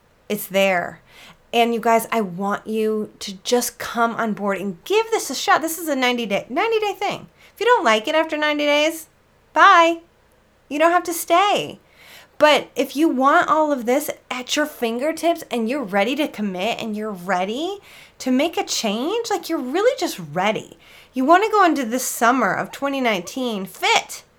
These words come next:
looking good, knowing exactly what to do to get there. You're gonna have all that information.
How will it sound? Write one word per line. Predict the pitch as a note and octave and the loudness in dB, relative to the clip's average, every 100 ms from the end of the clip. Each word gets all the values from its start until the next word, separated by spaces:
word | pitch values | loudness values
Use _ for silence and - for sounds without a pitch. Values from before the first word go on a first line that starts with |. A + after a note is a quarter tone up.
| _ _ _ - | _ _ _ -2
looking | B3 - F#4 C4 | -2 0 -2 2
good, | F#4+ A4+ C3 - | 4 4 0 -4
knowing | G#3+ D#4+ E4+ | -2 2 4
exactly | E4+ B3 G#3 D4 G4 - F4 | 2 -2 -2 0 0 0 -2
what | D#4 D4 - | 2 0 0
to | B3+ | -8
do | D4 | -6
to | C#4+ | -6
get | B3+ G#4+ - | -2 -4 -2
there. | G#3 - - - - - | -4 -4 -14 -20 -20 -8
You're | C#4+ D#4+ | -6 0
gonna | A4+ A4+ | 0 0
have | - G#4+ B4+ F4+ | 0 4 4 6
all | A3 G#3+ | 4 4
that | A3+ - | 0 -2
information. | A3+ G#3+ G#3+ F3+ G3+ - A1+ - | -6 -6 -6 -6 -6 -10 -14 -18